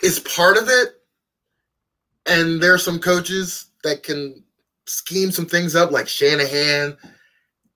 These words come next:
and the Philly dude when he went on his run. But there, that doesn't last. Doesn't last in this league. Talent lasts.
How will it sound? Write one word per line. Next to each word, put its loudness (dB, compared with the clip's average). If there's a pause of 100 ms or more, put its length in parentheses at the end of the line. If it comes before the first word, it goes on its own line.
and -2
the -6
Philly 4
dude 2
when -2
he -6
went 4
on 4
his 4
run. 2 (1300)
But 2
there, 4 (460)
that 0
doesn't -2
last. -2 (1200)
Doesn't -2
last 4
in -10
this -10
league. -16 (1700)
Talent -2
lasts. -6